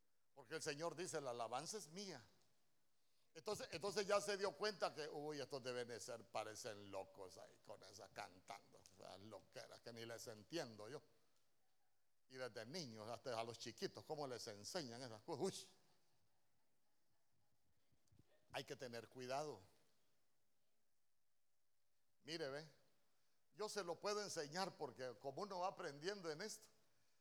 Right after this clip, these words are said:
ahí en Ebenezer cantaba un hermano que había sido vocalista de un conjunto en el mundo y canta bonito. Pero a mí no me gustaba porque yo era medio cuadrado y, y él, él hacía unos mates, hacía a veces como,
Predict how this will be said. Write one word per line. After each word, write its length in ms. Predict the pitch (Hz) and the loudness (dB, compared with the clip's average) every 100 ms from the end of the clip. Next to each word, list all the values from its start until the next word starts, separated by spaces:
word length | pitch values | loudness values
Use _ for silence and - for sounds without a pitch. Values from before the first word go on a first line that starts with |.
| - - - - - - - - | -20 -20 -20 -20 -20 -20 -18 -4
ahí 200 | 127 139 | 0 0
en 100 | 165 | 2
Ebenezer 580 | 156 143 131 117 170 - | 2 2 0 2 2 2
cantaba 440 | 143 117 - 160 | 0 0 2 2
un 140 | 160 151 | 2 0
hermano 400 | 123 156 175 139 | 2 2 0 -2
que 80 | 139 | -2
había 240 | 127 147 | 2 0
sido 260 | 135 156 156 | 0 0 0
vocalista 600 | 139 123 123 151 160 131 | 0 0 -2 -2 -2 -2
de 100 | 117 | -4
un 180 | 123 | -8
conjunto 760 | 117 127 139 139 196 190 117 113 | -6 -4 -4 -6 -8 -8 -10 -8
en 100 | 113 | -8
el 100 | 110 | -6
mundo 440 | 135 208 175 120 120 - - - - - - - | -6 -6 -8 -12 -14 -20 -20 -20 -20 -20 -20 -16
y 80 | 139 | -2
canta 340 | 127 104 110 | -2 0 -2
bonito. 600 | 110 123 139 196 - 123 107 - - - - - - - - - | 0 -2 -4 -8 -8 -10 -10 -20 -20 -20 -20 -20 -20 -20 -20 -6
Pero 240 | 202 214 | 0 6
a 60 | 220 | 6
mí 160 | 196 220 | 4 2
no 160 | 185 | 4
me 100 | 185 | 4
gustaba 540 | 202 208 - 190 190 - | 4 4 8 10 10 4
porque 320 | 180 131 147 | 0 -2 -2
yo 140 | 127 | 2
era 160 | 131 139 | 2 2
medio 520 | 143 135 147 147 151 | -2 -4 -4 -2 -4
cuadrado 640 | - 170 175 175 170 185 190 | 0 2 6 6 6 4 0
y, 160 | 156 - | -4 -2
y 140 | 135 | 0
él, 200 | 143 170 - | 2 0 0
él 160 | 143 | 4
hacía 280 | 156 - 165 | 4 4 0
unos 200 | 165 143 | 0 -2
mates, 420 | 131 170 - 151 | 2 2 2 -2
hacía 220 | 131 131 160 | -2 2 4
a 40 | |
veces 280 | 165 160 156 | 4 0 -4
como, 500 | 135 123 117 107 | -4 -6 -4 -6